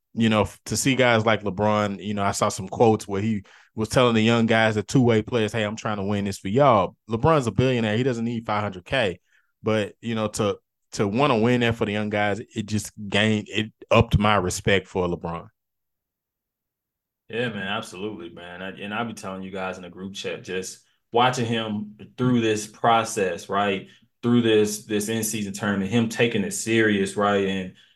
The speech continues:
Speaker 2: really putting his best foot forward and ultimately winning the M V P. I've, again, it, you know, my wife asked me this. She was like,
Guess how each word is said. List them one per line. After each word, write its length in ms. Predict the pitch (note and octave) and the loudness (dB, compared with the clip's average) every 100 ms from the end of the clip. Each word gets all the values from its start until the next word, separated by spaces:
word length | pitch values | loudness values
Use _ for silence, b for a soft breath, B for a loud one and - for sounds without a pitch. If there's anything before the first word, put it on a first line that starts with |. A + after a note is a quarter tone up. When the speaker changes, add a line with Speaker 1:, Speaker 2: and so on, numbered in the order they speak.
| _ | _
Speaker 2:
really 340 | A2 B2+ C#3 B2 | 2 6 8 6
putting 240 | C#3 A2+ | 4 2
his 140 | A2 G2+ | 0 0
best 280 | A2 G#2+ | 0 0
foot 200 | A2+ G2 | -2 -6
forward 280 | G#2+ G2+ G2 | -2 -2 0
and 120 | F#2+ | -2
ultimately 500 | G#2 A2+ A2 G#2 G#2 G#2 | -2 -2 -2 -2 -2 -2
winning 220 | G#2+ G2+ | -2 -2
the 60 | F#2 | -2
M 120 | G#2 | -4
V 80 | G2 | -4
P. 280 | - C#3 G2+ | -2 2 4
I've, 260 | G#2 F#2+ - b _ _ _ - | 2 0 -6 b _ _ _ -2
again, 720 | A2 B2 D3 A#2+ G2 G2 - | 0 4 6 4 2 -6 -8
it, 320 | - - - A#2 G#2 - _ _ B2+ | -2 -2 -2 -12 -12 -12 _ _ -2
you 120 | A#2+ | 2
know, 320 | A#2 A2+ A2+ A2+ | 2 2 0 -2
my 160 | A2+ | 0
wife 280 | A2 A#2+ A#2 | 2 2 2
asked 280 | A2+ A2 A2 | 0 -2 -4
me 140 | G#2 | -4
this. 200 | G2+ G2+ | -4 -4
She 100 | A#2 | -4
was 100 | G#2+ | -4
like, 260 | G#2+ G#2 | -2 -4